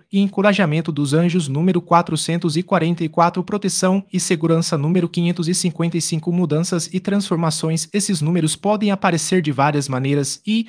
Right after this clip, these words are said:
se você estiver atento, pode descobrir mensagens angelicais através de números recorrentes que são relevantes para a sua vida.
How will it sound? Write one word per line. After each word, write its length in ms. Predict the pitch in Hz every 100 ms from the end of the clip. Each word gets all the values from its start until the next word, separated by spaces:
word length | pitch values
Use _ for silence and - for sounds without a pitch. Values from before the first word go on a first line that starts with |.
| -
se 180 | - 185
você 280 | 151 151 208
estiver 340 | - 196 196
atento, 500 | 190 190 131 113 120 - _ _ _
pode 280 | - 208 196
descobrir 600 | 160 175 214 165 185 190 - _
mensagens 720 | 180 175 - 165 175 175 175 -
angelicais 680 | 185 185 190 190 156 165 - - _
através 500 | 214 - 180 147 156
de 120 | 156
números 360 | 151 180 156 143
recorrentes 640 | 156 156 165 160 170 160
que 120 | -
são 180 | 143 185
relevantes 640 | 127 156 190 143 180 185 -
para 240 | 170 165
a 20 |
sua 220 | 156 190
vida. 420 | 127 131 113 -